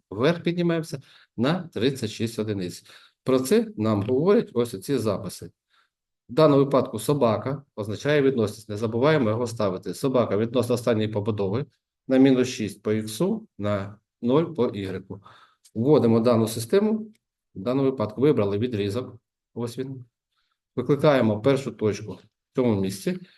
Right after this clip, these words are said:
і розпочинаємо вводити, е, переключившися на англійську мову. Shift двойка, з'явилася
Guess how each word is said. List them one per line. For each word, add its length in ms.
і 120
розпочинаємо 720
вводити, 520
е, 220
переключившися 920
на 180
англійську 520
мову. 420
Shift 320
двойка, 420
з'явилася 480